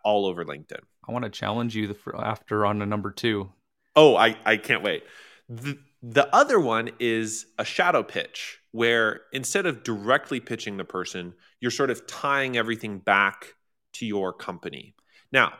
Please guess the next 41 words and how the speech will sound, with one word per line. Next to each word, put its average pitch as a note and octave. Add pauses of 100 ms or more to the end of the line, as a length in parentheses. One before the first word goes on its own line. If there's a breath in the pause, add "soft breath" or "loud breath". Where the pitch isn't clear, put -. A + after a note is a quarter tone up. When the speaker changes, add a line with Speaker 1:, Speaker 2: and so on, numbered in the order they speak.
Speaker 1:
this F3+
is E4
a E3+
fine G#2+
line, E2 (560)
and C3
this E3+
is F3 (100)
an B2 (100)
art, A#2+ (120)
not G#2+
a -
science. - (240)
It B2+
is B2
something D#3+
that B2
you C#3
have D3
to B2
figure A2+
out G2
on G#2+
your G#2
own, G2+
and, D2
like, E2
D G2+
M F#2
us -
if -
you F2+
wanna E2+
workshop E2+
this -
or F2
throw G2+
it F#2+
in E2+
the E2
comments. -